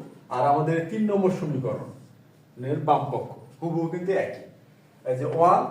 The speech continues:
প্লাস cos টু এ মাইনাস টু বি, এটা কিন্তু ওয়ান প্লাস cos টু এ মাইনাস টু বি, একই জিনিস। তাহলে আমরা অনায়াসে এই তিন নম্বর সমীকরণ থেকে মানটা এখানে বসাইতে পারি বা স্থাপন করতে পারি। তাহলে তিন নম্বর সমীকরণের যে মান আমরা আগে থেকে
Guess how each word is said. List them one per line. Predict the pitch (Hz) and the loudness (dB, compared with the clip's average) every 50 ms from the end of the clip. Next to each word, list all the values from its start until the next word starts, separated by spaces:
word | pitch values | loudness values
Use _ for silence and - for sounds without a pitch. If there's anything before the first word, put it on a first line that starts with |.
| - - - - | -8 -10 -10 -6
প্লাস | 175 165 165 165 175 170 - - - - - - - - | 0 4 6 6 6 6 2 -4 -10 -12 -16 -14 -2 2
cos | 170 165 156 156 - | 2 2 2 0 -4
টু | - 185 180 175 | -4 0 2 2
এ | 175 175 | 4 4
মাইনাস | 170 170 170 165 - | 4 4 2 0 -2
টু | 190 180 170 | -2 -2 -2
বি, | - - 170 | -2 -4 -2
এটা | 160 175 180 185 | 0 2 2 2
কিন্তু | 196 190 180 160 160 | 2 0 0 4 4
ওয়ান | 156 165 160 156 | 4 4 2 0
প্লাস | 165 175 165 160 - - | 0 0 0 0 0 0
cos | 226 226 - - | 0 0 0 -4
টু | 185 160 143 | -2 0 0
এ | 131 123 | 0 0
মাইনাস | 120 123 123 - - - | -2 -4 -4 -8 -10 -12
টু | - 117 - | -12 -12 -12
বি, | - - - - - - - _ - - - 180 | -12 -14 -16 -20 -20 -20 -20 _ -10 -2 0 0
একই | 180 185 180 180 | 0 0 -2 -2
জিনিস। | - 113 104 90 - - - - - - - - _ _ | -4 -6 -8 -10 -14 -16 -20 -20 -20 -20 -20 -20 _ _
তাহলে | 180 196 202 196 | 4 6 6 4
আমরা | 196 220 208 180 180 | 4 4 6 6 6
অনায়াসে | 190 208 196 196 - - 233 - - - 196 185 | 6 4 2 0 0 0 2 2 2 2 2 2
এই | 185 - - - - - - - - - - - - | 2 0 -2 -6 -8 -12 -14 -18 -20 -20 -20 -18 -8
তিন | - 190 190 185 180 | -4 -4 -2 0 2
নম্বর | 175 175 180 180 - | 2 2 2 0 -2
সমীকরণ | - 180 165 156 156 175 175 175 165 | -2 -4 -4 -2 0 0 0 0 -2
থেকে | 170 180 233 269 - - - - - - 147 | -4 -4 -4 -4 -4 -6 -10 -14 -16 -8 -2
মানটা | 143 143 143 143 147 143 | -2 0 0 0 0 -2
এখানে | 143 151 - - 127 - - - - - - - | -2 -2 -2 -4 -4 -6 -10 -14 -16 -20 -2 2
বসাইতে | 180 170 170 151 135 - - - - | 2 2 2 0 -2 -4 -4 -6 -6
পারি | - - - | -8 -8 -6
বা | 123 139 165 - | -6 -6 -6 -6
স্থাপন | - - 185 180 160 147 - | -2 -2 0 0 0 -2 -4
করতে | - - - 95 - | -6 -8 -10 -10 -10
পারি। | - - - - - - - - - - | -10 -12 -14 -18 -20 -20 -20 -20 -20 -8
তাহলে | _ 151 170 175 175 - | _ 0 0 0 0 -2
তিন | 208 196 190 202 | -4 -4 -2 0
নম্বর | 214 214 208 - | 0 0 0 0
সমীকরণের | 202 196 185 185 190 196 185 - | -2 -4 -2 0 2 2 2 2
যে | 185 175 156 147 | 2 2 4 4
মান | 151 165 170 151 151 | 2 2 0 -2 -2
আমরা | 151 147 160 165 156 - - - - - - - - - _ _ _ - - - - - - _ - 120 | -2 0 0 0 0 -2 -8 -10 -14 -18 -20 -20 -20 -20 _ _ _ -12 -12 -12 -18 -20 -18 _ -4 -2
আগে | - - 143 - | -2 -2 -2 -2
থেকে | 185 185 | 0 2